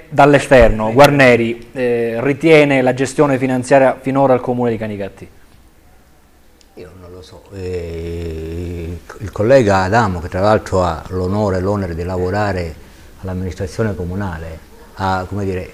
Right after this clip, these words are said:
Speaker 1: Al comune,
Speaker 2: più,
Speaker 1: è un
Speaker 2: più
Speaker 1: dipendente.
Speaker 2: dimestichezza con le carte. Eh, Totò Nicosia dice che la Corte dei Conti ci ha, ha, ha fatto il plauso addirittura al bilancio.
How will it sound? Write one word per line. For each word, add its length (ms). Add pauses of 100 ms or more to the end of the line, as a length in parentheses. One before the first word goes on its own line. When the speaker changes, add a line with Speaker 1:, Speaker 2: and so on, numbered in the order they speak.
(120)
Speaker 1:
Al 100
comune, 420
Speaker 2:
più, 120
Speaker 1:
è 260
un 60
Speaker 2:
più 100
Speaker 1:
dipendente. 20
Speaker 2:
dimestichezza 920
con 180
le 100
carte. 560 (460)
Eh, 760
Totò 240
Nicosia 460
dice 180
che 140
la 120
Corte 280
dei 120
Conti 540 (340)
ci 120
ha, 140
ha, 160
ha 80
fatto 360
il 60
plauso 400
addirittura 480
al 80
bilancio. 420